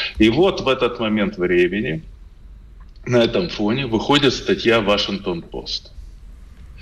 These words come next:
«Вашингтон-Пост» статья, которую вот, э, вы мне предложили, э, обсудить, я написал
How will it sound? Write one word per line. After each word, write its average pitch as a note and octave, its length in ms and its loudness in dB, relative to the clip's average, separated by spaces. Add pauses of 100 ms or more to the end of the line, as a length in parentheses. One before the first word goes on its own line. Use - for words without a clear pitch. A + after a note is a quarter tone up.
(340)
«Вашингтон-Пост» A#2 840 -2
статья, D#3+ 460 0
которую G#2+ 580 -4
вот, - 280 -8
э, F#2 140 -2 (480)
вы G2+ 260 2
мне G2 200 4
предложили, F2 600 2
э, - 500 -2
обсудить, G#2 640 0
я F2 240 4
написал E2+ 680 0